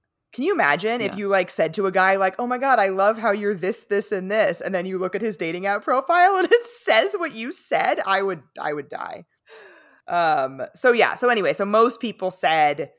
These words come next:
Speaker 1: like, obviously most people said weird, but it didn't seem like they thought it was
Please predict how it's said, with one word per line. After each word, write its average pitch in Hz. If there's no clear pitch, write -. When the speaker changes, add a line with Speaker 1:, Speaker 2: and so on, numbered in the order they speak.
Speaker 1:
like, 190
obviously 196
most 165
people 165
said 156
weird, 151
but 175
it -
didn't 359
seem 359
like 311
they 220
thought 202
it -
was 156